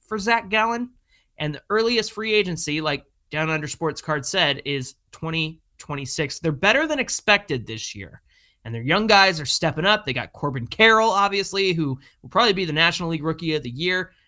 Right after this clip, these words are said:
They've got a future with this team and even the prospects that are still yet to come. So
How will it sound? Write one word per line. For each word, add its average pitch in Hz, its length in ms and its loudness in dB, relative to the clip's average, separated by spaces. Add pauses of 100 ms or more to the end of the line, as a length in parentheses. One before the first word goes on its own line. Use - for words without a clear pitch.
(140)
They've 349 180 0
got 427 120 -2
a 294 40 -4
future 247 400 -2
with 208 160 -2
this 190 160 -2
team 214 320 -4
and 185 160 -4
even 285 180 -6
the 247 60 -6
prospects 202 600 -2
that 165 120 -2
are 147 140 -2
still 175 340 -6
yet 165 300 -2
to - 80 -12
come. 180 380 -4 (520)
So - 360 0